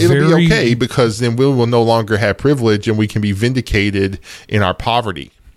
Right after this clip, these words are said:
Speaker 1: Woohoo.
Speaker 2: That is a very real projection of the future. I,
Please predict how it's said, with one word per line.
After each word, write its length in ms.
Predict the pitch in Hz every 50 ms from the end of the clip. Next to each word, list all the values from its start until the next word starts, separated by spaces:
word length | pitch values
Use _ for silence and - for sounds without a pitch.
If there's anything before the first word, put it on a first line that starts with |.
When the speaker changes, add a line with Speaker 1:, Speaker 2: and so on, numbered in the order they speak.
| _ - - -
Speaker 1:
Woohoo. 300 | 151 143 - 240 262 233
Speaker 2:
That 100 | 143 139
is 140 | 156 147 131
a 80 | 123 113
very 460 | 110 104 117 143 156 160 170 170 156
real 220 | 139 139 135 131
projection 520 | - - 120 104 113 110 104 - - 110 101
of 160 | 101 101 95
the 80 | 101
future. 420 | 92 - 98 92 - 90 80 - _ _ -
I, 360 | 107 104 101 90 95 110 123